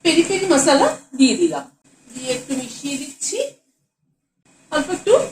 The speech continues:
বিট নুন ছড়িয়ে দিচ্ছি। এই বিট নুন আর পেরি পেরি মশলাটাই কিন্তু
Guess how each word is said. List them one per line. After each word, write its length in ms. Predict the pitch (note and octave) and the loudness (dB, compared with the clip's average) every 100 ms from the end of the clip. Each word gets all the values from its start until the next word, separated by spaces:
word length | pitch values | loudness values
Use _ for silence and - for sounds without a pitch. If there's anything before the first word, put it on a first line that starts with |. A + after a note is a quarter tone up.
| C4+ | 4
বিট 360 | E4 F4+ A4 | 6 6 2
নুন 160 | A#4+ B4+ | 2 2
ছড়িয়ে 380 | - D#4 A#3 G3+ | 2 0 0 -4
দিচ্ছি। 400 | G#3+ _ - A4 - - _ | -6 _ -2 -2 -2 -6 _
এই 140 | D#4+ C4+ | -6 4
বিট 240 | E4+ F4+ G#4+ | 4 4 0
নুন 180 | A4+ | -2
আর 140 | G#4 G4 | 2 2
পেরি 200 | F4+ E4 | 2 2
পেরি 240 | E4 F4+ F#4 | 0 -4 -6
মশলাটাই 460 | F#4 F#4 F4+ F4+ F4+ | -10 -2 0 0 0
কিন্তু 280 | F4 D4 | -2 -4